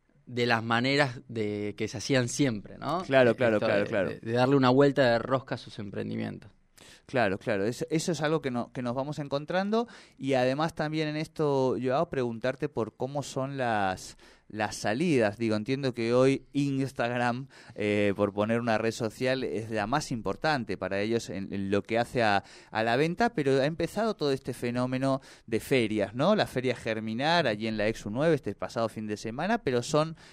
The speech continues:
Speaker 2: estos jóvenes que van por distintas ferias. Co-, ¿qué te van contando ellos en las modalidades de venta? Porque, en definitiva, finalmente lo que sustenta, digamos, ese emprendimiento es la, que esos productos salgan a la venta, ¿no?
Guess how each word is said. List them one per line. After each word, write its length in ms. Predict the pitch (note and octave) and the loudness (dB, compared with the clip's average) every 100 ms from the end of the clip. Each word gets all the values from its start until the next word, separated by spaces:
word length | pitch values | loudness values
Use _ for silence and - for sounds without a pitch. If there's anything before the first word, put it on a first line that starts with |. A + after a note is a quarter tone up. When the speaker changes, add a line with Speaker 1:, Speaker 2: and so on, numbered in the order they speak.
| - | -6
Speaker 2:
estos 320 | C3+ - B2+ | -6 -2 -2
jóvenes 380 | - D3+ F3+ - | 0 0 0 -2
que 140 | B2+ | -2
van 260 | A#2+ D3+ D#3+ | 0 0 0
por 160 | C3 | -2
distintas 1000 | A2 A2 - C#3+ C#3+ B2+ A2+ G#2+ G#2+ A2+ - - - | -2 -10 -8 -8 -4 0 2 2 2 -2 -14 -20 -10
ferias. 480 | - G3 D#3+ A2+ - | 2 2 4 0 0
Co-, 180 | - - | -2 -2
¿qué 140 | - | -2
te 140 | E3+ F3 | -2 0
van 180 | E3+ E3+ | 0 0
contando 540 | C#3+ B2+ G3+ E3 A#2+ | -4 -2 -2 0 0
ellos 380 | C3 C#3+ D3 - | 2 0 -2 -4
en 180 | A#2 A2 | -6 -2
las 160 | G#2 | -4
modalidades 800 | G#2+ G#2 G#2 G#2 G#2+ C3+ E3+ C#3 | -2 -2 0 -2 -2 0 0 0
de 100 | G#2+ | 2
venta? 400 | D3+ A3 C#3 F2+ | 2 2 0 -4
Porque, 220 | F#2 F2+ | -4 -4
en 80 | F#2+ | -4
definitiva, 720 | F#2 - G2 G2+ A#2+ B2+ A#2+ - - - | -6 -4 -6 -2 2 6 6 2 -10 -18
finalmente 580 | - G#2 A2+ A#2 B2 B2 | -8 -2 0 0 0 4
lo 100 | A2 | 2
que 140 | A2 | 2
sustenta, 500 | G#2 G2+ - B2 A2 | -6 -2 0 0 2
digamos, 460 | G2+ G2+ A2 G#2 G2 | 2 4 2 2 -2
ese 180 | G#2+ A2+ | -2 -2
emprendimiento 720 | G2 G2+ G2+ G2+ G#2 A2+ A#2+ | -2 -2 -2 -4 -4 -4 -4
es 80 | A#2+ | -2
la, 240 | G2 D2+ - - - | -2 -4 -8 -20 -6
que 160 | G#2 G#2 | -2 0
esos 200 | A#2 - | 0 0
productos 420 | G2 G#2 - G#2 | 2 0 0 -4
salgan 280 | F#2+ F#2+ F2+ | -4 -4 -4
a 60 | |
la 100 | F2+ | -2
venta, 280 | C3+ G2 F2 | -2 -4 -6
¿no? 200 | G#2+ | -10